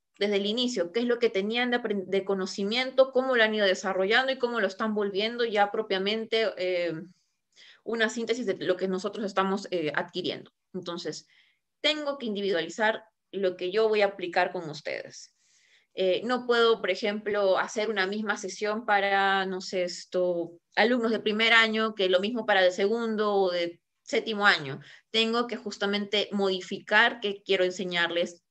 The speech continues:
Absolutamente todo este proceso tiene que ser individualizado, ¿vale?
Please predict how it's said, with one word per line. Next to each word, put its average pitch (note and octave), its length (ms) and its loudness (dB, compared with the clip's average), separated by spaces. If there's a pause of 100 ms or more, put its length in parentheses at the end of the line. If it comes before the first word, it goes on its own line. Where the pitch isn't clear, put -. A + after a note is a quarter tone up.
Absolutamente A3+ 800 -2
todo A#3+ 300 2
este C4 200 -4
proceso C#4+ 460 -8
tiene G3 200 -2
que G3 80 -10
ser G#3 240 -2
individualizado, F3+ 800 -4 (840)
¿vale? F3+ 340 -10